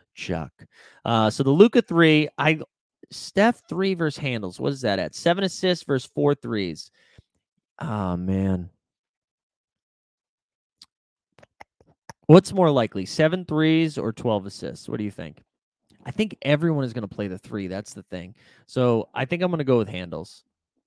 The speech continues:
Also, what's Steph, what's Steph's block? You know, like, there's no way Steph's getting, like, three blocks, though, right? The Jalen Brunson three, again, he only needs two there.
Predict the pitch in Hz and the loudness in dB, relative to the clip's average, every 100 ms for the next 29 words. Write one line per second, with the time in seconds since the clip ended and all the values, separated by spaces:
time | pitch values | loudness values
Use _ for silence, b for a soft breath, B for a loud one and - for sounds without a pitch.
0 | _ _ 139 165 104 107 - - 208 233 | _ _ -2 0 -2 -4 -6 -6 -6 -6
1 | - 143 - 202 190 - - 98 120 127 | -6 -8 -6 -6 -6 -8 -8 -2 -2 -4
2 | _ - 127 131 - 170 170 - 170 180 | _ -12 -8 -8 -6 -4 -4 -2 -4 -2
3 | 190 143 - 104 - 90 64 98 - 76 | -2 -2 -4 -8 -8 -12 -12 -14 -12 -12
4 | - - - - 50 - 50 _ B B | -12 -16 -16 -14 -12 -12 -14 _ B B
5 | B _ 131 160 180 185 165 165 - 143 | B _ 0 2 2 2 2 0 -2 -8
6 | 113 139 147 151 135 113 127 127 131 135 | -2 0 2 0 -2 -6 -4 -2 0 0
7 | 139 131 110 - 160 143 127 123 123 127 | 0 -4 -8 -4 -2 2 2 2 -2 -6